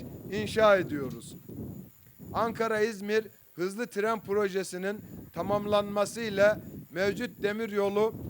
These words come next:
bağlantısıyla sekiz yüz yirmi dört kilometre olan mesafe altı yüz yirmi dört kilometreye inecek.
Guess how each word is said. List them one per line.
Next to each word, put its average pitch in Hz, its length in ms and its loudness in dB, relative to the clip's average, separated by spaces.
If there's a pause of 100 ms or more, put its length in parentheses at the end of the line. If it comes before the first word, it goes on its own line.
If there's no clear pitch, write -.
(240)
bağlantısıyla 202 1000 4 (280)
sekiz 214 480 -6
yüz 208 200 -6
yirmi 202 340 -4
dört 226 220 2
kilometre 196 580 -2
olan 170 280 2
mesafe 202 760 4 (420)
altı 196 340 4
yüz 202 280 -2
yirmi 190 340 0
dört 214 240 2
kilometreye 190 760 2
inecek. 156 400 -2